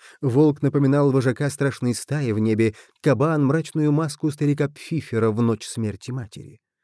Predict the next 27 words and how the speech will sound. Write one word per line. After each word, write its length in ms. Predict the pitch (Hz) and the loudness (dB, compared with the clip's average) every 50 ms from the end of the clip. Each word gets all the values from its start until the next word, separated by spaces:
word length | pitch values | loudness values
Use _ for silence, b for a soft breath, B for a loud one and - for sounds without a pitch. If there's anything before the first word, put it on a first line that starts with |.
| B B B B B B _ | B B B B B B _
Карлман 460 | - - 156 156 151 147 147 147 147 | -4 -4 -2 0 2 2 4 4 4
никогда 460 | 160 160 - 156 135 120 151 165 151 127 | 4 2 2 0 -2 -2 -2 -2 -2 -2
прежде 300 | - 127 135 120 131 131 | 0 0 2 2 2 2
не 140 | 135 135 | 4 4
являлся 420 | 135 120 127 147 147 143 143 - 143 | 4 2 2 2 0 0 -2 0 2
на 80 | 139 | 2
легендарный 520 | 139 139 131 127 127 131 135 131 127 131 123 | 4 4 2 2 2 2 2 2 2 0 0
праздник 500 | - 120 127 139 135 117 139 139 127 - | 0 0 0 0 0 2 0 0 0 0
во 120 | 120 131 | -2 -2
взрослой 440 | 123 113 107 135 135 - - 120 117 | 0 0 -2 -2 -2 -4 -6 -8 -6
маске. 420 | 131 143 - - - - - - - B B B B B | -8 -8 -10 -12 -16 -16 -18 -20 -20 B B B B B
В 80 | - | -2
прежние 360 | - 131 127 113 117 120 117 | 0 0 0 2 2 0 0
годы 280 | 104 101 131 143 113 120 | 4 6 6 6 6 4
он 100 | 113 110 | 2 2
был 140 | 113 123 117 | 2 0 0
слишком 400 | - - 131 - - - 131 127 | -2 -6 -8 -8 -6 -4 -4 -4
мал 240 | 123 147 151 113 90 | -2 -4 -6 -8 -10
для 220 | 92 85 76 - | -12 -12 -14 -16
этого. 280 | - - - - - - _ _ _ _ _ B B B B B | -18 -20 -20 -20 -20 -20 _ _ _ _ _ B B B B B
Квенделята 540 | - 131 147 160 147 147 165 190 185 175 165 | 0 2 4 4 4 2 2 2 0 -2 -2
по 60 | 180 | -2
такому 300 | 175 175 185 180 180 175 | 0 0 0 0 0 0
случаю 360 | - - 196 180 - 180 175 | 0 -2 -4 -2 2 2 2
украшали 380 | 165 143 165 156 - 180 180 165 | 2 2 0 -2 -2 -2 -4 -2
себя 200 | - 165 160 156 | -2 0 2 2
венками 640 | 151 143 135 110 - 160 170 156 135 135 135 131 | 4 2 2 0 -2 -4 -2 0 2 2 2 0